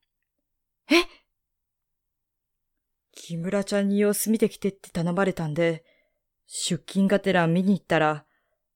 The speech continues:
Speaker 2: 絡まれた挙句、車突っ込んできて、すぐそっち行きたいけど、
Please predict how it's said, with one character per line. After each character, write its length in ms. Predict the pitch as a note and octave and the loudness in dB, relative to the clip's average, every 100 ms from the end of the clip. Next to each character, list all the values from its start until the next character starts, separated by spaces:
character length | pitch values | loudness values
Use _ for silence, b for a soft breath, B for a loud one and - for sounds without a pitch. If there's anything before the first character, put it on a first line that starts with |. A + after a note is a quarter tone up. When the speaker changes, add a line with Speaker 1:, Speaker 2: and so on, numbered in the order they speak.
| _ | _
Speaker 2:
絡 240 | - F#3 F#3 | 2 4 6
ま 120 | G3 | 6
れ 100 | F#3 | 4
た 140 | E3 | 2
挙 180 | D#3 E3+ | 0 -2
句、 340 | D#3+ E3 D#3 - _ _ _ _ _ _ _ _ | 0 0 -2 -6 _ _ _ _ _ _ _ _
車 340 | - E3+ F3+ F#3+ | -10 -4 -2 -4
突 200 | - - | -6 -8
っ 40 | |
込 120 | - G#3 | 0 0
ん 40 | |
で 80 | F#3 | 0
き 120 | - | -2
て、 320 | E3+ D#3+ - _ _ _ _ _ _ _ _ | -2 -2 -4 _ _ _ _ _ _ _ _
す 320 | - - E4 | -6 0 2
ぐ 80 | C#4+ | 2
そ 100 | B3 | 0
っ 40 | A#3 | 0
ち 120 | B3+ | -2
行 80 | B3+ | 0
き 40 | |
た 80 | C#4+ | 2
い 60 | C4 | 2
け 80 | A3+ | 4
ど、 240 | A3 | 2